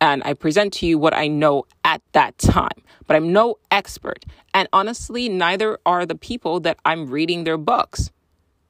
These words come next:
and getting information from. I don't believe in experts. I believe that people can make educated guesses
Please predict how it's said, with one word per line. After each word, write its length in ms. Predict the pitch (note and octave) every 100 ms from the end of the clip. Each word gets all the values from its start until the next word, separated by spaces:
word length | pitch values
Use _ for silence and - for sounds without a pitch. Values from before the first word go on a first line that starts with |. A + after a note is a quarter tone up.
| _
and 160 | - E3
getting 200 | E3+ D#3+
information 560 | D#3 D3+ D3+ D3 D3+ D3+
from. 400 | C4 - A#2 - _ -
I 60 |
don't 200 | F#3 C4+
believe 360 | - G#3+ A#3 A#3+
in 80 | A3
experts. 680 | G3+ - - - - - - _ _ _
I 100 | -
believe 400 | F3+ F3+ G#3 C4
that 180 | A3+ G#3+
people 240 | - A3 -
can 220 | - E3+
make 220 | F#3 - -
educated 680 | A#3 C4 C4 G#3+ G#3 F#3 -
guesses 560 | - A#3 - A#3+ A#3